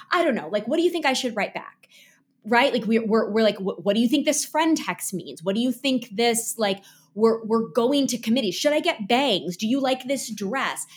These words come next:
How many things are we going to someone else, a-, and sometimes a group of women, to say, "Help me make this decision"? Because we don't yet have the wisdom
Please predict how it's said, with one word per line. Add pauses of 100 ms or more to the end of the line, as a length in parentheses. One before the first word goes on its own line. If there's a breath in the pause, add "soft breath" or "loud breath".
(220 loud breath)
How
many
things
are
we
going
to
someone
else,
a-,
and
sometimes
a
group
of
women, (380 soft breath)
to
say, (200 loud breath)
"Help
me
make
this
decision"? (1200)
Because (600)
we
don't
yet
have
the
wisdom